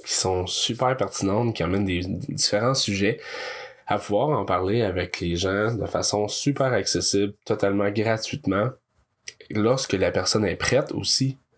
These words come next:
à pouvoir l'écouter. Parce que tant qu'à moi, ça c'est important, euh, souvent le,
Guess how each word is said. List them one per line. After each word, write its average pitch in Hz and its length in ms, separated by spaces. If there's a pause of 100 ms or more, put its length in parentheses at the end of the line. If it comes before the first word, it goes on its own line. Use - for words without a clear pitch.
(120)
à 98 120
pouvoir 98 380
l'écouter. 98 400 (340)
Parce 95 160
que - 80
tant 131 200
qu'à 110 120
moi, 113 200
ça 123 160
c'est 104 140
important, 101 500 (480)
euh, 87 440
souvent 98 480
le, 104 140